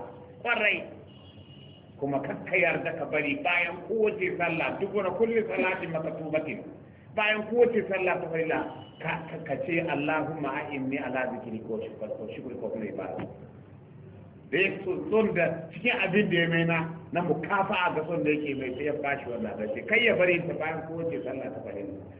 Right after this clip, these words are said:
An ka ce wa duburu shay'i minhu. An ce bayan abu ga jikinsa yake, mun mutum ai ga, ga jiki ne take ko ba, ba abin nan ba. Kenan wannan addu'a mutum ya yi ta tahiyya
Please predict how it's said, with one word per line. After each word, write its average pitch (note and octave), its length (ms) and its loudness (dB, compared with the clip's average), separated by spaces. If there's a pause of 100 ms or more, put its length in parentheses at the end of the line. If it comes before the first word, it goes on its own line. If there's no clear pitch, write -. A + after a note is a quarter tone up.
(120)
An A3 160 2
ka G3 120 -2
ce G#3 100 2
wa G3+ 100 2
duburu A#3+ 360 4 (120)
shay'i A#3 360 4 (140)
minhu. B3+ 560 2 (1700)
An B3 240 4
ce G#3+ 160 6
bayan B3 400 2
abu G#3 240 4
ga F#3+ 100 4
jikinsa G#3+ 380 -2
yake, F#3 300 0
mun G#3 180 -2
mutum G#3 460 0
ai A#3+ 160 4
ga, F#3+ 160 2
ga E3 80 2
jiki E3 260 0
ne F#3 140 6
take F3+ 200 -2
ko A3 180 6
ba, A3 340 2
ba E3+ 120 -4
abin E3+ 200 0
nan D3 160 0
ba. C3 100 0 (400)
Kenan G#3 520 4 (160)
wannan A3+ 320 6
addu'a G3 360 2
mutum F#3 260 -2
ya F#3+ 80 2
yi F#3 160 4
ta E3+ 80 -4
tahiyya D#3 400 -4